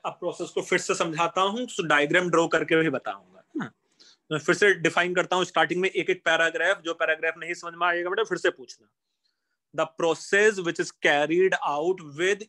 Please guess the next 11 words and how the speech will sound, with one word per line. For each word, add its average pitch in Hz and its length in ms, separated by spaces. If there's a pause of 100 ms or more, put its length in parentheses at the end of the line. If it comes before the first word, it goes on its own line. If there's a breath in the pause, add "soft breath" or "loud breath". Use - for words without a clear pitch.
(180)
infinitesimally 180 1200
slow 170 480
speed 160 560 (680)
such 170 160 (140)
that 190 140
system - 420
always 185 640
remain 165 420
in 190 220
thermal 160 480
equilibrium। 127 720